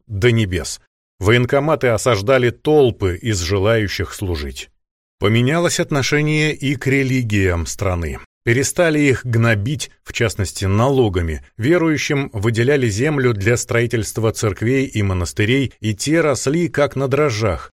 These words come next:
Институт научного атеизма перепрофилировали в Институт религиоведения, а соответствующие кафедры в вузах упразднили.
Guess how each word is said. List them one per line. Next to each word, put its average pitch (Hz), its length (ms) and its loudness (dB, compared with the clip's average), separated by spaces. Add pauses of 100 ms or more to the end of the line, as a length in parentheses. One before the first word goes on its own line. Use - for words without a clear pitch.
(140)
Институт 113 680 -2
научного 110 600 0
атеизма 110 800 -2
перепрофилировали 131 1000 0
в 87 140 -2
Институт - 580 -4
религиоведения, 123 1300 0 (200)
а 117 120 2
соответствующие 127 1080 0
кафедры 120 480 0
в 98 80 -2
вузах 104 420 -2
упразднили. 80 840 -4